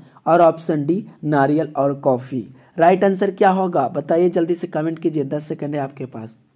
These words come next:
राइट आंसर हो जाएगा यहाँ पे नगद फसल जो आता है वो है आप बिहार राज्य का गन्ना। जी हाँ, गन्ना नगद फसल है। तो राइट आंसर यहाँ पे होगा, होता है आपका ऑप्शन नंबर सी। अगला क्वेश्चन कहता है भारतीय संविधान में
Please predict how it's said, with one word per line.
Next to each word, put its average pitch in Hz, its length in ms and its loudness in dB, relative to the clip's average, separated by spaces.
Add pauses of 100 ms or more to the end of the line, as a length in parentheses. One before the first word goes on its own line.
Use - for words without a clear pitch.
(640)
राइट 165 260 0
आंसर 175 240 0
हो 156 120 -2
जाएगा 156 320 -2
यहाँ 151 260 -4
पे 190 180 0 (360)
नगद 185 240 4
फसल 185 420 0
जो 180 140 2
आता 151 280 -4
है 180 260 -4 (300)
वो 170 180 2
है 180 320 2
आप 143 280 -8
बिहार 151 240 0
राज्य 143 220 -2
का 202 220 -2 (340)
गन्ना। 143 420 0
जी 147 140 -4
हाँ, 143 180 -2
गन्ना 156 280 0
नगद 156 260 0
फसल 135 320 -8
है। 117 100 -10 (440)
तो 170 100 2
राइट 180 240 4
आंसर 190 220 0
यहाँ 180 120 0
पे 180 120 -4
होगा, 175 260 -2
होता 175 320 -2
है 165 60 2
आपका 165 300 -2
ऑप्शन 165 260 -4
नंबर 156 200 -4
सी। 143 360 -6 (560)
अगला 160 280 4
क्वेश्चन 143 360 -8
कहता - 300 -10
है 170 140 -6
भारतीय 175 440 0
संविधान 180 500 0
में 135 200 0